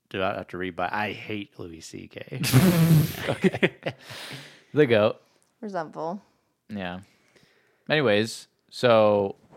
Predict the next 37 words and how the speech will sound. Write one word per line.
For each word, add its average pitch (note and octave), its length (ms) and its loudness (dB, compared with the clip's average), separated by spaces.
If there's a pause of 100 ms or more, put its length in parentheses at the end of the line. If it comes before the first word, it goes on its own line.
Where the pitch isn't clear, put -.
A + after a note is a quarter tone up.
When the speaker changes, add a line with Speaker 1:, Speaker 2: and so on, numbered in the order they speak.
(140)
Speaker 2:
you, A2+ 160 -6
you A#2 100 -4
did G2+ 140 -4
not G#2 160 2
answer G2 220 -2
the F#2 60 -2
question. F#2 440 -8 (880)
Speaker 3:
Because B3 540 2
it's A#3+ 240 -2
not A3+ 200 4
a G#3+ 80 4
straightforward F#3 880 0
Speaker 2:
It - 40 -2
is. F#2 40 4 (280)
Speaker 3:
question. G#3 200 0
Speaker 1:
I D3+ 60 8
Speaker 2:
I F3+ 60 8
Speaker 1:
agree. A#3+ 100 4
Speaker 2:
straight- B2 280 4
Speaker 1:
I D3+ 80 6
agree E3+ 240 2
with E3+ 140 -2
your C#3 140 -2
take D3+ 280 -2
on G#2+ 480 -4
the, G2+ 540 -6 (680)
uh, G2 340 -6
emotional A2 420 -8
ride, G2 360 -2
running F#2+ 220 -4
it F2+ 140 -12
back, F#2+ 380 -2
whatever. G2+ 540 -6
Speaker 3:
Yeah. F#3+ 280 4
Speaker 2:
Uh-huh. E3+ 180 0 (280)
Speaker 1:
I, A2 120 -4
I, A2+ 420 -6